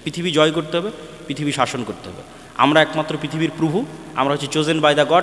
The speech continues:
আল্লাহ কর্তৃক বাছাইকৃত, বাকি সব আমাদের গোলাম। নাউজুবিল্লাহি মিন জালিক। এই জন্য বাকি কাউকে হত্যা করা, করা গুনাহ মনে করে না। তো কিন্তু ওদের কাছে গেলে আপনি ধাক্কা খাবেন। ইহুদিদের কাছে গেলে আপনার মনে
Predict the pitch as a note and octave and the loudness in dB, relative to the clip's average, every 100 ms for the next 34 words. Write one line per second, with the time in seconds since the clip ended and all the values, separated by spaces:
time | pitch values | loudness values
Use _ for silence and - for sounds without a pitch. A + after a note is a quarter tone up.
0 | - C3 D3 D3 C#3+ - B2+ C3+ D#3+ D#3 | 4 0 2 0 -2 -6 -2 0 -2 -6
1 | E3+ D3+ C3+ D3 C#3 B2+ A#2+ A2+ G#2+ G2 | -4 -2 -2 -2 0 0 0 -2 -2 -4
2 | E2+ - - - - - G#2+ A2+ G#2+ G#2+ | -6 -12 -16 -16 -18 -18 -10 -8 -6 -6
3 | G#2+ G2+ F#2+ F2+ F2 - - - - - | -8 -8 -10 -12 -14 -18 -20 -20 -14 -4
4 | C3+ D3+ C#3 B2+ F#3+ F3 E3+ D3 C3+ - | -2 -2 0 -2 0 0 0 0 -4 -4
5 | D3+ D3 C#3 C#3 A#2 C3 C3+ A2+ F#2 G2 | -2 -2 -2 -2 0 0 0 -4 -8 -12
6 | - - - - - - - - - C6+ | -14 -16 -18 -18 -20 -20 -20 -20 -20 -20
7 | - - - - - - - - - - | -20 -20 -20 -20 -20 -20 -20 -20 -20 -20
8 | - - - A#1+ - - - A#1+ - - | -20 -20 -20 -20 -20 -20 -20 -20 -20 -20
9 | - - - - - - - - - - | -20 -20 -20 -20 -20 -20 -20 -20 -20 -20
10 | - - - - A3+ A3 D4 G#3 A3 C4 | -8 -2 -2 4 6 8 10 12 12 10
11 | B3+ A#3+ A3 B3+ A#3+ D3+ E3+ - G3+ - | 8 10 10 10 8 4 2 6 6 6
12 | - - - - - - - - - - | -2 -6 -8 -8 -10 -10 -12 -12 -14 -4
13 | D3+ D3+ G3 A3+ C4 G3+ - A3+ C#4 A3+ | 0 4 6 8 8 6 4 6 8 8
14 | F#3+ G3 G3 | 8 6 6